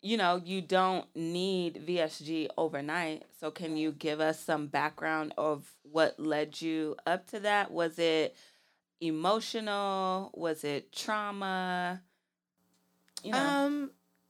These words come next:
Speaker 2: it was emotional. Um, I was in a situation where I kind of felt like I was stuck in my life,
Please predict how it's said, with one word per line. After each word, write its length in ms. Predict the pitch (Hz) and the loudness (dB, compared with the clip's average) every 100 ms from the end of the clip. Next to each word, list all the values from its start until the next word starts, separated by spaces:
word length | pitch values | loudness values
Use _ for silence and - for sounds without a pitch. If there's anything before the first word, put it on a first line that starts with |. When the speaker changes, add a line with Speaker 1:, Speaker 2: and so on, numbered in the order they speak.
| - | -4
Speaker 2:
it 140 | 285 | 0
was 160 | 339 320 | 0 2
emotional. 800 | 269 202 202 - 233 233 240 269 - _ _ _ _ _ - | 4 4 4 0 0 0 -2 -6 -12 _ _ _ _ _ 0
Um, 240 | 196 190 | 2 6
I 100 | 196 | 6
was 140 | 196 190 | 4 4
in 100 | 202 | 0
a 60 | |
situation 720 | 185 202 196 190 196 190 196 190 | 0 0 2 4 4 2 0 4
where 220 | 180 165 | 6 6
I 60 | |
kind 280 | 165 185 175 | 4 0 0
of 80 | 175 | 0
felt 280 | 180 165 151 | 2 4 4
like 140 | 160 | 2
I 100 | 156 | 2
was 160 | 151 156 | 2 -4
stuck 580 | - 175 175 175 - - _ _ _ _ _ _ _ _ _ | -8 0 0 0 -6 -20 _ _ _ _ _ _ _ _ _
in 100 | 220 | -2
my 140 | 202 160 | 4 4
life, 600 | 160 160 165 165 160 | 6 6 4 0 -8